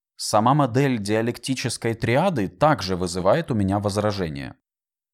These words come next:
Дело в том, что согласно идеям диалектиков, в процессе познания всякий тезис вступает в противоречие со своим антитезисом,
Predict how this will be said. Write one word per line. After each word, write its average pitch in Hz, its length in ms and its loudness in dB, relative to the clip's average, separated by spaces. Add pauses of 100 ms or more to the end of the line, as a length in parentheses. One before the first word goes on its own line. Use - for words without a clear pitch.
(160)
Дело 110 300 2
в - 100 -6
том, 196 160 4
что - 200 0
согласно 123 680 2
идеям 117 380 0
диалектиков, 107 880 -2
в - 160 -20
процессе 123 540 0
познания 120 840 2
всякий 143 520 0
тезис 95 500 -2
вступает 117 640 0
в - 100 -20
противоречие 107 800 0
со 98 160 -6
своим 113 580 -2
антитезисом, 107 1120 -2